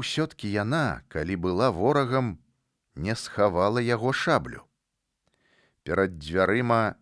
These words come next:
без засоваў, без адтуліны для ключа, Ян высек агонь.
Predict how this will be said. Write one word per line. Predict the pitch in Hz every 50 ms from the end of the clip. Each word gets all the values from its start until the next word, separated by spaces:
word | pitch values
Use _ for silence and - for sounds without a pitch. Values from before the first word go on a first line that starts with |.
| _ _ _
без | 73 71 95 113 110 95
засоваў, | 87 80 82 95 92 - - - 101 110 123 123 117 120 120 117 110 101 - _ _ _ _ _ _ _ _ _ _ _ -
без | 65 71 95 107 98 101
адтуліны | 107 101 - _ _ _ - 127 139 135 131 123 120 117 110
для | 101 95 95 107
ключа, | - - 92 92 90 85 - - - 101 113 127 123 - _ _ _ _ _ _ _ _ _ _ _ _ _ _ _ _ _ -
Ян | - 64 67 67 76 95 117 123 127 131 120 101 82
высек | 78 87 - - - - 104 101 - - _
агонь. | - 98 95 78 76 78 76 65 55 55